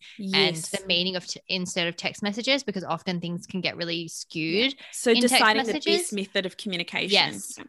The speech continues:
Speaker 1: Um, best method of communication. I know you and Steve do monthly meetings. So are you gonna
Speaker 2: Yeah.
Speaker 1: have a monthly meeting to discuss kids? Are you gonna catch up once a fortnight to go for a walk and discuss some things? Um, you know, working out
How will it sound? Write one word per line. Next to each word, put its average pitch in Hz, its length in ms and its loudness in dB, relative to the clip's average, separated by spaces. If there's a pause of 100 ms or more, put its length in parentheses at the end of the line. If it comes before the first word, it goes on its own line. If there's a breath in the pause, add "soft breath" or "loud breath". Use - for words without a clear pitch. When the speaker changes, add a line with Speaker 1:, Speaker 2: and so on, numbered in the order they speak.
(180)
Speaker 1:
Um, 180 300 6
best 214 260 2
method 214 260 2
of 196 100 -4
communication. 185 840 2
I 180 100 2
know 185 120 2
you 185 360 2
and 190 180 0
Steve 185 440 0
do 190 120 0
monthly 175 380 0
meetings. 269 500 0
So 196 100 0
are 180 40 4
you 185 120 0
gonna 185 140 2
Speaker 2:
Yeah. 180 60 2
Speaker 1:
have 175 100 2
a 175 40 2
monthly 175 320 0
meeting 214 340 4
to 226 100 -4
discuss 226 400 0
kids? 240 280 -2
Are - 40 -4
you 190 120 2
gonna 185 200 0
catch - 300 -6
up 180 160 -6
once 180 240 -4
a 180 60 -8
fortnight 190 680 0
to 185 360 -4
go 180 200 0
for 185 180 -4
a 170 160 -6
walk 180 460 -4
and 175 200 -4
discuss 170 400 -2
some 170 160 -6
things? 180 460 -2 (440 loud breath)
Um, 175 720 2 (720)
you 214 220 4
know, 190 240 6
working 185 380 4
out 175 180 4